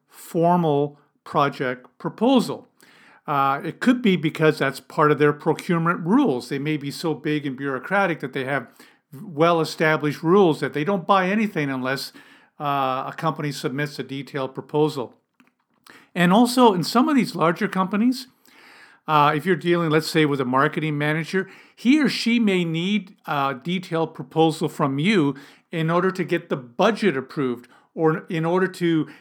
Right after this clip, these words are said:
get it approved upstairs at a senior executive level before the project can move forward. So they need that detailed proposal in order to do that.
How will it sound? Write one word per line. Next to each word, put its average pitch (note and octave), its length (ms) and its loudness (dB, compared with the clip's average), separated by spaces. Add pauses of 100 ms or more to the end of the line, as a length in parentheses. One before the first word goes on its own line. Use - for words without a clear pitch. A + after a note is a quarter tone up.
(160)
get F3+ 140 4
it G3 140 0
approved F3+ 600 0
upstairs F#3 880 -2 (340)
at C3+ 160 -2
a C3+ 80 -2
senior E3+ 400 0
executive C#3 540 -2
level D#3 400 -4 (280)
before D#3 300 -4
the D3+ 60 0
project D3 480 -6
can C#3 100 -8
move C3+ 220 -6
forward. G#3 500 -4 (500)
So E3 240 0
they D#3+ 140 0
need F3 360 -2
that E3 220 0
detailed D#3 520 -4
proposal C#3+ 600 -4
in C#3+ 140 -6
order C3+ 220 -4
to C3+ 140 -12
do D3+ 260 -4
that. A#2+ 360 -6